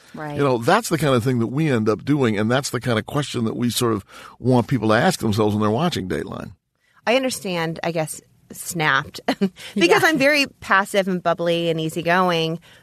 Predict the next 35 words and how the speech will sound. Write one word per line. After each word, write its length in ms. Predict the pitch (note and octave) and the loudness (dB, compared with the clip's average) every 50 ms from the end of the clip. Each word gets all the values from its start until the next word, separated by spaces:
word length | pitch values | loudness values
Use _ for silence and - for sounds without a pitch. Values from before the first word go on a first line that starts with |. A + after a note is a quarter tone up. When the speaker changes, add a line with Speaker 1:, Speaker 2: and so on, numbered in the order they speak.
| _ _ | _ _
Speaker 3:
but 240 | - G3 F3+ F3 - - | 2 4 4 4 4 2
I've 380 | E3+ E3+ E3 E3 E3 E3 E3+ F3+ | 2 4 4 4 2 -2 -4 -6
definitely 300 | F3+ E3 D3+ - E3 D#3 | -4 -4 -4 -4 -4 -4
had 160 | D#3 D#3+ D#3 | -2 -2 -2
my 100 | D#3 D3+ | -2 -2
fair 180 | D3 - D3+ D3 | -2 -2 -4 -4
share 220 | D3 - D#3+ D3 | -4 -4 -4 -4
of 100 | D3+ D3 | -4 0
bad 180 | - - C#3 C#3+ | 0 2 2 2
relationships, 600 | D#3+ D3+ D3 C#3+ - - D#3+ - - E3+ - - | 2 0 0 -2 -2 -4 -4 -4 -4 -4 -2 0
not 160 | F#3+ D3+ - - | 0 0 0 0
physically, 480 | - B3+ B3+ - C4 - - A#3 A3+ | 0 0 0 0 -4 -2 -2 -2 -2
but 140 | G3+ G#3+ G3 | 0 0 0
emotionally, 760 | F#3 F3+ F3+ F3+ A#3 B3 - - A3 G3+ F3 E3 D#3+ D#3 D#3+ - - - | 2 2 2 0 0 -2 -4 -4 -2 0 2 2 2 0 -2 -6 -12 -14
Speaker 1:
Yeah. 180 | E3 D3 C#3+ C#3 | -12 -6 0 2
Speaker 3:
where 140 | G3 G3 | 4 4
it's 120 | F3+ - - | 4 2 0
like 120 | G3+ F#3 | -4 -2
some 160 | - - F#3 | 0 0 2
of 60 | G3+ G#3+ | 2 4
the 100 | A3 F#3+ | 2 2
things 240 | - F#3 E3+ F3 | 2 0 -2 0
that 140 | - E3 - | 0 -2 -2
come 180 | - - E3+ E3 | -2 -4 -4 -2
out 120 | D#3 D#3+ | 0 0
of 60 | D#3+ | 0
my 140 | D3+ D3+ D3 | -2 -2 -2
mouth 420 | C#3 C#3 D3 D3+ D3+ C#3+ D3 - - - _ _ _ | -2 0 2 2 2 0 -2 -6 -14 -20 _ _ _
and 100 | - F3 | 0 2
that 80 | F3+ F3 | 4 4
I 80 | E3+ E3+ | 4 2
say 400 | - - - - F#3 F3 F#3+ F#3 | -2 -4 0 2 4 4 4 2
to 120 | - G3+ | 2 0
this 200 | F3+ E3 D3+ - | 0 0 -2 -4
person 580 | - - - F#3 F3+ F3+ - - D3+ C3+ C3 - | -4 -2 2 2 2 2 0 -2 -2 -2 -2 -6